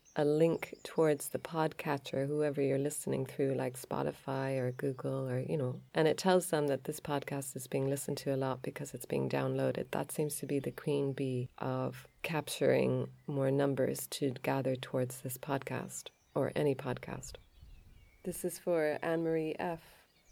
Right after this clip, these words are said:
What a wonderful discovery this podcast is. I encourage everyone to give yourself the gift of time and start listening, adjusting your lifestyle one day at a time to be your best self. <laughs> And she put little hand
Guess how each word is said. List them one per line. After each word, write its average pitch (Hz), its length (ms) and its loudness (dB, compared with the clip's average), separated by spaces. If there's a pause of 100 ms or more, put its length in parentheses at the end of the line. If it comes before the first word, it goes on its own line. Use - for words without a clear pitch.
(240)
What 185 120 4
a 190 60 6
wonderful 190 440 2
discovery 180 540 -2
this 156 200 -6
podcast 160 640 -6
is. 156 340 -4
I 202 60 -2
encourage 196 480 4
everyone 190 400 2
to - 140 -8
give 160 200 -2
yourself 160 440 -4
the 165 80 -6
gift - 280 -6
of - 80 -16
time 165 520 -4
and 170 120 -8
start 165 280 -2
listening, 156 560 -4
adjusting 170 420 -2
your 151 140 2
lifestyle 151 580 -2
one 151 220 -4
day 151 160 -2
at 147 100 -2
a 147 60 -2
time 151 420 -6
to 190 100 -8
be 180 140 2
your 180 160 4
best 185 380 -2
self. 151 240 -2 (360)
<laughs> - 40 6 (640)
And 254 160 0
she 277 120 2
put 247 200 4
little 233 260 4
hand 220 400 2